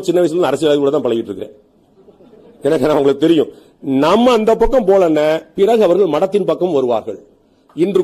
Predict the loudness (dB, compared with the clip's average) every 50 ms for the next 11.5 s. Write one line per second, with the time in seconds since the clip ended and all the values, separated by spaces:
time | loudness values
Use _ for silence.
0 | 2 4 4 4 4 2 0 -2 0 0 0 0 0 0 0 0 0 2 2 2
1 | 2 2 2 0 0 0 0 0 -2 -2 -2 -2 -4 -4 -2 -2 0 0 2 2
2 | 2 2 2 2 2 2 0 2 2 2 2 2 4 4 2 2 2 0 -2 0
3 | 0 0 0 0 2 2 2 2 0 0 -2 -2 -2 -2 -2 -4 -4 -4 -4 -2
4 | -2 0 0 0 0 0 0 0 -2 -2 -2 -2 -2 -2 -2 -2 -4 -4 -4 -2
5 | -2 -2 0 -2 -2 -2 -6 -10 -20 -20 _ _ -6 -2 -2 -2 0 0 0 0
6 | 0 0 0 0 -2 -2 -2 -2 -4 -2 -4 -6 -6 -6 -2 -2 0 0 0 2
7 | 0 0 0 0 0 -2 0 0 -2 -2 0 -2 -2 -2 -4 -6 -4 -4 -2 -2
8 | -2 -4 -4 -8 -16 -20 _ -4 -2 0 0 0 0 -2 -2 0 0 0 0 0
9 | 0 0 0 0 0 2 2 2 2 2 2 2 2 2 2 2 0 0 0 0
10 | -2 0 0 0 2 2 2 2 2 2 0 -2 -4 -2 0 0 2 2 0 -2
11 | -6 -12 -10 _ -2 0 0 2 0 2